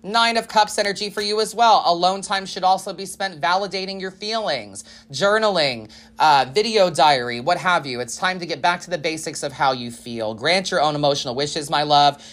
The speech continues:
You can have whatever you want, but you have to set yourself up for success and find community in it. So you know you're not alone. You're not the only one. There's a parade to be had, and you can be the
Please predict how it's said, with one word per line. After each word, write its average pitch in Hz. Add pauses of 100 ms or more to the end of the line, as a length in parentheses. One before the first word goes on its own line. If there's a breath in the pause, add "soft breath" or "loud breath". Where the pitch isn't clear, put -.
You 139
can 151
have 139
whatever 147
you 127
want, 143
but 131
you 117
have 165
to 165
set 156
yourself 151
up -
for 143
success 160 (280 loud breath)
and 196
find 233
community 226
in 117
it. 107
So -
you 180
know 185
you're 196
not 185
alone. 180
You're 175
not 160
the 165
only 160
one. 165 (640)
There's 165
a 175
parade 170
to 156
be 147
had, 135
and 120
you 156
can 156
be 147
the 127